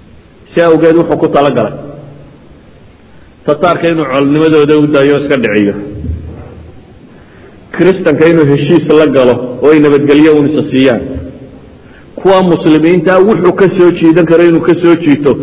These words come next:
oo safkiisa uu ku soo biiro. Siyaasa alkhaarijiya saasuu ku bineeyey.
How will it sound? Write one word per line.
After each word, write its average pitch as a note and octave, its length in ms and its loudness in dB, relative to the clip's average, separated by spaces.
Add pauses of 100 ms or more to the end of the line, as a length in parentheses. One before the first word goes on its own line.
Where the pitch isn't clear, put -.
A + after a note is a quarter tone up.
(140)
oo E3 100 2
safkiisa D#3 400 0
uu C3 60 0
ku D#3 120 -2
soo C#3+ 160 2
biiro. G#2+ 320 0 (420)
Siyaasa E3 320 -2
alkhaarijiya C#3 580 0
saasuu D3 260 -2
ku C#3 80 -2
bineeyey. A2 340 0